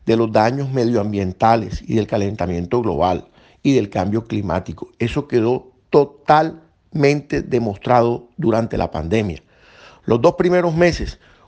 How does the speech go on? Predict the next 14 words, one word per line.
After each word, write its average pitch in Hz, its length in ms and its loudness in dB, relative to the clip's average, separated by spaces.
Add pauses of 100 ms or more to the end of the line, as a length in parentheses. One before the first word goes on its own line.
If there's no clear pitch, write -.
o - 140 -2
tres 147 160 0
primeros 147 360 2
meses 139 280 -2
de 131 80 0
la 107 100 2
pandemia, 123 480 -2 (1000)
que - 100 2
hubo 160 180 4
cierre 190 640 2
total 131 760 2
de 123 180 2
las 117 160 0
actividades, 117 880 2